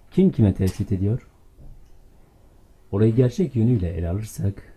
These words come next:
Hiroşima'nın atom bombası on beş kiloton, yani on beş bin ton patlayıcı içerirken, bugünkü İran kıyılarındaki Amerika'nın savaş gemileri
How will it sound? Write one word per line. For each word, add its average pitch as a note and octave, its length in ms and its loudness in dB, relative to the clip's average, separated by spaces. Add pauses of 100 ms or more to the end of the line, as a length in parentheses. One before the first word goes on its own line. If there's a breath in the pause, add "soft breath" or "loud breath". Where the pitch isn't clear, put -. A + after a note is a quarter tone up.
(420)
Hiroşima'nın D3 520 4
atom C#3+ 300 2
bombası F2+ 560 -2
on C3+ 220 2
beş G2 160 0
kiloton, G#2 540 -10 (500 soft breath)
yani C3 380 0 (640 soft breath)
on D#3 200 2
beş A#2+ 280 0
bin G#2 300 2 (220)
ton G2+ 200 0
patlayıcı F#2 480 -4
içerirken, A2+ 680 0 (680 soft breath)
bugünkü D3 380 4
İran A#2+ 320 2
kıyılarındaki F#2+ 600 -2 (140)
Amerika'nın G#2 540 0
savaş A2+ 420 -2
gemileri F#2 500 0